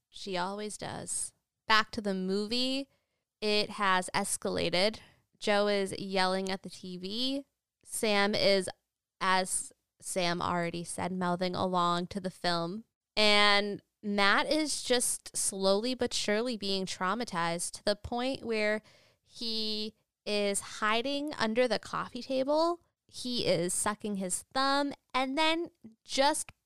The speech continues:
by chance, he is able to reach just out of the frame and grab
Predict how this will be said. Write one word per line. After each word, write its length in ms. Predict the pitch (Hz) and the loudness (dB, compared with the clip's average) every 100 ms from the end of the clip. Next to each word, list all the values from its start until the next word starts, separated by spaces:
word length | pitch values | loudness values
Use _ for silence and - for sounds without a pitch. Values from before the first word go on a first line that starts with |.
| _ _ | _ _
by 220 | 233 226 | 4 6
chance, 760 | 226 - 226 208 175 - - - | 4 0 0 0 0 -2 -10 -12
he 300 | - 190 180 | -12 -6 -4
is 120 | 190 - | -4 0
able 300 | 202 202 202 | 0 0 -2
to 340 | - 202 190 | -4 -4 -4
reach 400 | 196 208 - - | -6 -8 -8 -4
just 260 | - 208 - | -2 -2 2
out 180 | 202 202 | 4 4
of 100 | 202 | 2
the 100 | 185 | -4
frame 600 | - 190 180 170 170 175 - _ _ _ _ | -2 -2 0 0 -2 -4 -10 _ _ _ _
and 400 | 202 196 185 180 | 2 2 2 -2
grab 480 | 185 190 190 190 190 | -4 0 4 4 2